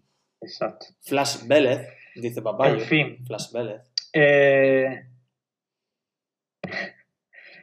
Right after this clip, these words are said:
Speaker 1: que, bueno, es que se me había parado, no te estaba escuchando hablar. Que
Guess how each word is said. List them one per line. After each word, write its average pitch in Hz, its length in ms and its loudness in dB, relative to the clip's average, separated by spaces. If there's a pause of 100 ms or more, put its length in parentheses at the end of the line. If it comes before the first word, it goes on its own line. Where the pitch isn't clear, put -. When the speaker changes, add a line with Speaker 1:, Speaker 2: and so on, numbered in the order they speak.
(280)
Speaker 1:
que, 139 360 4
bueno, 147 140 6
es 147 40 -4
que - 100 0
se - 120 -2
me 139 80 -2
había 139 180 2
parado, 139 320 4
no 135 160 0
te 147 80 0
estaba 135 220 0
escuchando 123 360 -4
hablar. 107 260 -2
Que 131 800 2